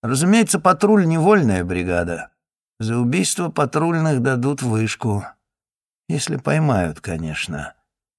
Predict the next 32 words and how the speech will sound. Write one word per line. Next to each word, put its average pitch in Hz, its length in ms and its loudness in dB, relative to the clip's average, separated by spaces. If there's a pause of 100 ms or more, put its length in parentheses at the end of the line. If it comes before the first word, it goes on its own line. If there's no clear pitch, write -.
(260)
А 107 80 -6
патрульные 156 580 0
наверняка 151 540 2
вели 107 260 0
трансляцию 98 720 -2
по 98 160 -4
видео. 90 480 -6 (1000)
Что 165 200 -4
они 101 160 0
показали? 90 680 -6 (480)
Показали, 151 380 -2
как 117 180 -4
остановили 110 520 0
бригаду 120 460 2
на 160 80 0
Мотолыге — 147 680 2 (580)
а 104 60 -16
потом 165 260 -2
из 175 100 -2
леса 185 280 2
выскочил 170 420 -2
чумоход, 123 640 -2 (220)
и 120 80 -6
все. 107 440 -4 (720)
Никто 170 240 -2
не 190 140 4
знает, 143 300 2
что - 180 -6
в - 40 -10
чумоходе 98 520 -2
сидел 92 320 -2
человек. 92 560 -4